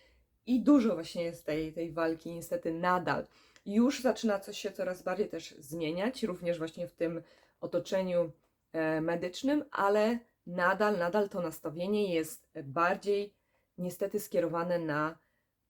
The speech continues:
mm, no, na pozbywanie się, na usuwanie, na tłamszenie, e, symptomów,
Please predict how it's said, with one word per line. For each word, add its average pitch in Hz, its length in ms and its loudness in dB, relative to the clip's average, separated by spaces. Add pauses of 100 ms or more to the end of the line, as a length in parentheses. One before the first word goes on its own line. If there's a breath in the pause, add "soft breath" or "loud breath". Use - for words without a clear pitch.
(120)
mm, 160 600 -6
no, 226 200 2
na 202 120 4
pozbywanie 180 600 0
się, 185 160 -4
na 170 220 -2
usuwanie, 175 1000 2
na 151 80 -10 (260)
tłamszenie, 190 960 4 (760)
e, 160 560 0 (1040)
symptomów, 180 800 0